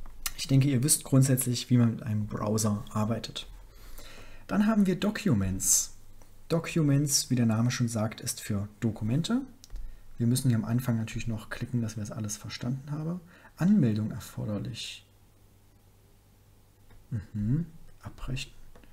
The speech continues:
Das möchte ich eigentlich nicht. Ich wüsste auch nicht, dass ich mich da anmelden muss. Falls sowas kommt, braucht ihr nicht. Weiter, weiter. Äh, ihr könnt übrigens mit den Tablets auch nichts falsch machen. Hier steht jetzt zum Beispiel sieben Tage testen, danach neunzig Euro pro Jahr.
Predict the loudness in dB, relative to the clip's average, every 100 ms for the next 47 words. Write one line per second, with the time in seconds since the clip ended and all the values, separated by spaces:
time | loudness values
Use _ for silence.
0 | -20 -20 -20 -14 -10 -6 -4 -6 -6 -8
1 | -4 -4 -4 -2 -2 -4 -8 -12 -6 -6
2 | -6 -6 -4 -4 -4 -6 -6 -6 -8 -6
3 | -4 -2 0 -2 -2 -6 -12 -18 -20 -20
4 | -20 -20 -20 -20 -12 -6 -4 -4 -4 -4
5 | -4 -2 -2 -2 -6 -6 -6 -6 -4 0
6 | 0 -2 -8 -10 -10 -10 -12 -14 -10 -6
7 | -4 -4 -2 -2 -2 -2 -6 -8 -6 -4
8 | -4 -4 -4 -4 -8 -18 -16 -16 -18 -6
9 | -2 0 2 2 2 0 0 0 0 0
10 | 0 0 0 -2 -2 0 0 -2 -4 -2
11 | 0 2 0 -2 -8 -12 -6 2 2 4
12 | 4 4 2 2 2 2 0 0 2 2
13 | 2 2 2 0 0 0 2 2 2 0
14 | -2 -2 2 6 6 4 0 -4 -4 0
15 | 2 2 -2 -4 -6 -4 -2 0 -2